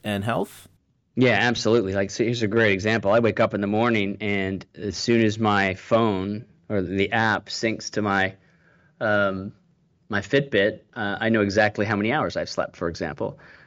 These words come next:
Speaker 2: Uh, as soon as I weigh myself, that's loaded into the app. That syncs to my app as well, and I, and I've tracked my weight, uh, for yet another day. So I can track my weight every single day, um, or every week or whatever I want.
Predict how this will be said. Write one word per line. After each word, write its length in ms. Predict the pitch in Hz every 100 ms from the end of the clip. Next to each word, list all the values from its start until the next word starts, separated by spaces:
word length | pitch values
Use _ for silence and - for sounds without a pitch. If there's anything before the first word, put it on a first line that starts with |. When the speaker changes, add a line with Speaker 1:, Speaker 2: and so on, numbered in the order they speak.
| _
Speaker 2:
Uh, 260 | 110 101 98
as 120 | 110
soon 200 | - 123
as 100 | 113
I 140 | 113 104
weigh 260 | 113 127
myself, 560 | 127 104 101 104 120 -
that's 260 | 113 -
loaded 280 | 117 110 104
into 140 | 101 98
the 100 | 101
app. 140 | 110
That 160 | 117 110
syncs 380 | - 107 95 -
to 100 | 104
my 120 | 101
app 200 | 101 98
as 100 | 98
well, 200 | 101 110
and 80 | 110
I, 60 |
and 180 | 98 107
I've 200 | 101 98
tracked 300 | - 110 101
my 160 | 107 104
weight, 300 | 120 123 - _ 117
uh, 200 | 113 107
for 360 | - 107 98 85
yet 240 | 107 98
another 320 | 110 104 98
day. 380 | 92 104 82 95
So 260 | - 110 98
I 60 |
can 120 | 92 104
track 240 | 104 92
my 60 | 98
weight 260 | 98 95
every 220 | 104 95
single 280 | 95 98 92
day, 360 | 90 98 98 101 - -
um, 260 | 107 98
or 160 | 90 101
every 160 | 98
week 280 | 95 113 110
or 160 | 98 87
whatever 380 | 104 104 101 98
I 80 |
want. 380 | 101 110 110 -